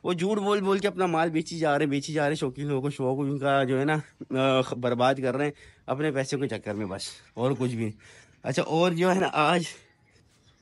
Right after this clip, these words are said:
बहरहाल आप अगर कभी जाएँ तो इस चीज़ का ध्यान रखिएगा कि मतलब उनकी बात पे कभी भरोसा मत करिए, इम्प्रेस मार्केट वालों की ख़ास तौर पे।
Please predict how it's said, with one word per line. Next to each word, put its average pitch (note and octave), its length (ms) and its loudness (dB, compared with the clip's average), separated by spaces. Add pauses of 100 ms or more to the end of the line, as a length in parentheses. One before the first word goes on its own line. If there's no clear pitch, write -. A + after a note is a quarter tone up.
बहरहाल E3+ 200 4
आप E3 200 4
अगर F3+ 160 0
कभी F3 220 -2
जाएँ D#3 200 2
तो F3 80 -2
इस F3 160 2
चीज़ E3+ 140 -6
का F3 100 2
ध्यान C3 260 2
रखिएगा D#3 320 -2
कि D#3 100 -4
मतलब D3 240 -2
उनकी C#3+ 240 -4
बात C3+ 200 0
पे D3 80 -2
कभी B2+ 220 0
भरोसा C#3+ 340 -4
मत D3 140 -4
करिए, C#3+ 200 -2
इम्प्रेस C3+ 320 -4
मार्केट B2+ 260 -2
वालों B2+ 180 0
की B2+ 100 -4
ख़ास A2 300 -4
तौर G#2+ 120 -4
पे। A2 160 -8